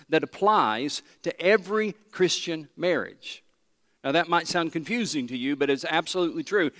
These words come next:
It's not a text about marriage, but it applies to every Christian who is married. One of the reasons there's so many marriage problems and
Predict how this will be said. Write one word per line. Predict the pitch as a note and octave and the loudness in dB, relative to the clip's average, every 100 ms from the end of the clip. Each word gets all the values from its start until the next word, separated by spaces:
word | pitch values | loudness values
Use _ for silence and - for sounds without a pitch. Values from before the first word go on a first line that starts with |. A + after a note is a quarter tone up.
| - | -8
It's | F3 F3 E3 | -4 -2 -2
not | D#3 F3 A3 | 2 6 6
a | A#3+ | 4
text | G#3 F#3 - - | 2 0 0 -4
about | D3+ C3+ D#3+ G3+ G#3+ | -2 0 2 4 4
marriage, | C3+ B2 A2+ A#2+ C#3 | 0 -2 0 -2 0
but | C#3+ | 0
it | D3 | 0
applies | D3+ - F#3 F#3 C#3 C3+ | -2 -2 2 2 2 0
to | D#3 - | -4 -2
every | E3 F#3 E3 F3+ F3+ - _ _ | 4 4 4 -2 -4 -6 _ _
Christian | - A3+ - - A#2+ A#2+ _ _ _ _ _ _ | 0 0 0 -2 -4 -4 _ _ _ _ _ _
who | - D3 | 0 2
is | E3 C#3 | 2 0
married. | B2+ F#2+ E2 - _ _ _ _ _ _ _ _ _ _ _ _ | -6 -8 -12 -20 _ _ _ _ _ _ _ _ _ _ _ _
One | - A3+ | -2 0
of | F3+ | 2
the | |
reasons | F#3+ B3 F#3+ F3 | 4 4 2 0
there's | D#3+ E3 | -2 0
so | G#3+ | 0
many | G3+ F3+ | 0 0
marriage | D#3+ F#3 F3+ - | 2 2 0 0
problems | F#3+ F#3 C#3 C#3 B2+ | 4 4 4 0 -2
and | C3 A#2+ | -6 -6